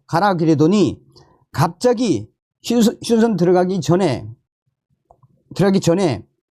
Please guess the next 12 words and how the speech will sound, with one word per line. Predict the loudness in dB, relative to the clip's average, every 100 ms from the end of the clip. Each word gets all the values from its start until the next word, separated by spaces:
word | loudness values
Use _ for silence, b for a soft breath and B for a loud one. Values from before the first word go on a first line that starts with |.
| _ _ b _ _ _ _ _ _ 0
이 | 2 2 -2 _ _ _ -4
평양이나 | 2 4 4 2 2 2 2 -2 -2
또 | 0 2 -2 _ _
군단 | 0 2 4 4 0
사령부에서 | -2 0 2 2 2
내려온 | 2 4 4 2 -2 -8 _ _ _ 0
여러 | 2 2 2 0
가지 | -2 -2 -4 -4 -8
지뢰들, | -2 2 2 2 0 -2 -6 _ _ _
철조망들 | -2 -2 0 -2 0 0 2 0 -4 _ _ _
이거를 | 0 2 4 2 0 -4 _ _ _ _ _ _ _ _ -20 _ _ _ _ _ _ _ _ -20 -20 _ 0
이 | 4 4 2